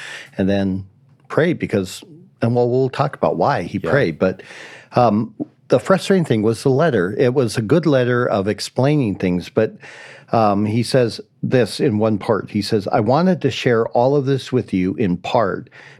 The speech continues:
Speaker 1: because I know that some within our church, for a variety of valid," that one annoys me, "valid reasons are hurt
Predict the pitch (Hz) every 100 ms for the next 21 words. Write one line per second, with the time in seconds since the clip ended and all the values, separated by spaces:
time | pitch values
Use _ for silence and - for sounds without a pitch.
0 | - 123 120 117 107 110 139 127 123 -
1 | - 143 151 170 160 156 139 131 - 87
2 | 87 - - 104 90 80 92 90 95 135
3 | 131 104 80 78 107 110 80 78 104 135
4 | 139 101 92 98 95 90 - 92 113 -
5 | - - - 90 101 143 156 120 110 101
6 | 104 101 - 107 98 - - 151 76 -
7 | -